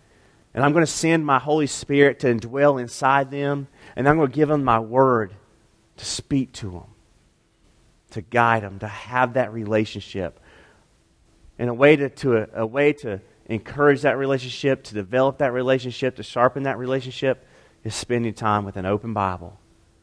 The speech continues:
before God and allowing him to speak to you, to mold you. Will you allow the God, the, the Word of God to examine, to restore,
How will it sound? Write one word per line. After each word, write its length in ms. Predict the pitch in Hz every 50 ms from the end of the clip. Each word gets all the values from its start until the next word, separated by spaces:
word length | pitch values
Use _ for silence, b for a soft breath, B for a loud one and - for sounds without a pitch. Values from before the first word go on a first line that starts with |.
| _ _ -
before 340 | 101 - - - 113 107 95
God 340 | 98 98 95 87 87 87 90 _ _ _ _ _ _ _ _ _ _ _ _ _ _ _ _ _ _ _ _ _ _ _ _ _ -
and 100 | 95 107
allowing 500 | 107 101 101 107 110 110 113 113 110 107
him 360 | 110 107 98 92 90 90 90 92 _ _ _ _ - - - _ _ _ _ _ -
to 80 | 104
speak 460 | - - - - - 127 113 104 -
to 120 | - - 104
you, 160 | 92 87 85
to 120 | 85 - 98
mold 400 | 98 101 101 107 107 104 90 -
you. 140 | 85 90 95 - _ _ _ _ _ _ _ _ _ _ _ _ _ _ _ _ _ _ _ _ _ _ _ _ _ _ _ _ _ _ _ _ _ _ _ _ _ _ _ _ _ _ _ _ _ _ _ _ _ _ _ _ _ _ _ _ _ _ _ _ _ _ _ _ _ _ -
Will 120 | 120 123
you 180 | 120 139 160 160
allow 260 | 147 156 156 151 147
the 60 | 139
God, 340 | 120 135 135 - - 85 113
the, 240 | 127 120 117 113 113 b b b b b -
the 100 | 120 113
Word 180 | 113 127 127
of 80 | 120 104
God 280 | 117 117 117 117 110
to 60 | - 117
examine, 760 | 95 95 92 113 117 127 135 135 139 139 139 139 135 135 131 _ _ _ -
to 100 | - -
restore, 760 | 113 110 107 - - - - 117 117 117 113 113 113 117 117